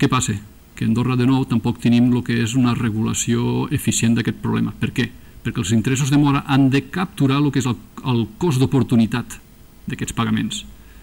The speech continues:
I el cost d'oportunitat, si avui el tipus d'interès està a tres per cent, eh, estem una mica lluny. A Europa el que tenen és una directiva que va sortir fa uns anys i que tots els països han acceptat,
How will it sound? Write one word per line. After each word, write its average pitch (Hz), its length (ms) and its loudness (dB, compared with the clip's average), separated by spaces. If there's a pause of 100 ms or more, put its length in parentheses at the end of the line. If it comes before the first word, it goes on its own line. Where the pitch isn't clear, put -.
(500)
I 117 60 -2
el - 20 -16
cost 123 160 0
d'oportunitat, 135 720 0
si - 160 -4
avui 123 240 2
el 123 160 0
tipus 123 240 0
d'interès 120 480 0
està 117 240 -4
a 120 80 -2
tres 123 240 -4
per 117 160 -2
cent, 127 220 0 (840)
eh, 110 260 -2
estem 120 300 4
una 117 100 4
mica 110 220 2
lluny. 110 160 4 (1600)
A 120 40 0
Europa 131 260 2
el 127 60 4
que 131 120 0
tenen 135 240 6
és 104 80 2
una 117 160 4
directiva 127 520 2
que 117 120 -2
va 110 80 -2
sortir 120 320 0
fa 123 80 0
uns 113 100 2
anys 135 180 2
i 131 40 2
que 117 80 2
tots 117 140 0
els - 100 -2
països 120 300 2
han 120 80 4
acceptat, 131 500 -2